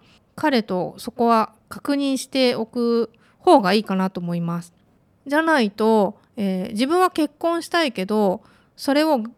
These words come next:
慢してでも彼と付き合っていたい。結婚願望を抑え込んででも彼と付き合っていたいというくらい彼のことが好きであればそれで構わないんですけれども、自分は結婚したいのに彼は結婚する気ないで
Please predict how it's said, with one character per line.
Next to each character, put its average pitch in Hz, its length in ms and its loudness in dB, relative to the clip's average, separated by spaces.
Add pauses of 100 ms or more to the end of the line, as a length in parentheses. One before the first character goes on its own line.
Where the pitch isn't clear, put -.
(160)
慢 226 580 0 (140)
し - 160 -16
て 233 160 4
で 190 140 0
も 208 440 2 (540)
彼 247 240 0
と 185 120 -6
付 - 200 -16
き 220 80 2
合 214 60 2
っ - 20 -4
て 214 180 -8
い 175 100 -6
た 185 220 -2
い。 180 140 -6 (640)
結 269 220 -4 (160)
婚 339 320 -2
願 330 280 0
望 247 380 2
を 226 40 2
抑 226 320 -2
え 311 80 0
込 320 260 -6
ん 277 160 -4
で 226 100 0
で 214 140 -2
も 247 180 0
彼 262 300 -2
と 208 100 -6
付 - 220 -14
き 240 80 -2
合 240 60 -2
っ - 20 -10
て - 220 -10
い 220 80 -8
た 247 180 0
い 233 100 -2
と - 80 -8
い 247 80 -2
う 247 80 -6
く 285 120 -2
ら 269 100 2
い 233 80 0
彼 254 260 4
の 214 100 2
こ 196 140 -6
と 190 140 -2
が 208 280 4 (480)
好 226 60 -4
き 254 220 -4
で 220 80 4
あ 196 120 4
れ 180 100 0
ば 180 240 -4
そ 196 140 -4
れ 202 140 0
で 196 100 -2
構 196 320 0
わ 226 140 4
な 196 160 0
い 175 80 -6
ん 175 80 -10
で 185 160 -8
す - 80 -18
け 185 140 -10
れ 175 100 -8
ど 180 80 -10
も、 185 280 0
自 185 140 -4
分 247 160 -2
は 277 120 -2
結 277 260 -8
婚 269 220 0
し - 40 -10
た 285 120 -2
い 277 60 0
の 233 100 2
に 208 100 -2
彼 220 160 0
は 180 100 0
結 185 220 -10
婚 196 160 -4
す 202 100 -6
る 208 100 -4
気 202 120 -8
な 196 160 -2
い 190 180 -8
で 247 300 2